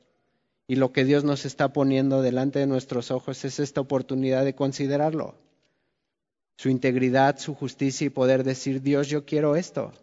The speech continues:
como una instrucción diaria en cada uno de mis días. Yo quiero esto que Dios me está dando en provisión, sabiendo que si confío en Él, Él lo va a hacer a su forma. Confía en Jehová y Él lo hará.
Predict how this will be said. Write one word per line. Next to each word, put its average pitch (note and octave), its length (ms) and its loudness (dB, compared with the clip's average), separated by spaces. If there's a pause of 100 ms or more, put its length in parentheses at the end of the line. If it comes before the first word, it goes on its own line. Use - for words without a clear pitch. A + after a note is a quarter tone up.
(800)
como C3+ 140 0
una C#3+ 140 2
instrucción C#3 580 -2
diaria C#3 380 2
en D3 160 -2
cada C#3+ 260 0
uno C#3 220 -2
de C3 80 -2
mis C3 180 -2
días. - 540 -8 (1080)
Yo C#3 180 0
quiero D#3 280 6
esto D#3 300 2
que C3+ 260 2 (480)
Dios D3 400 4
me E3+ 100 2
está D3+ 260 0
dando D3 260 4
en D3 100 2
provisión, D3 800 2 (480)
sabiendo D#3 520 4
que D3 120 2
si C3 180 -4
confío D#3+ 580 0
en E3 100 4
Él, E3 380 0 (340)
Él D3 120 -2
lo E3+ 100 4
va D#3+ 80 4
a - 20 2
hacer E3 240 0
a E3 60 0
su F3 160 -6
forma. F3+ 420 -6 (540)
Confía D#3 440 2
en F#3 80 2
Jehová E3+ 520 2
y D#3 160 2
Él E3 80 4
lo F3+ 100 4
hará. F#3+ 360 -2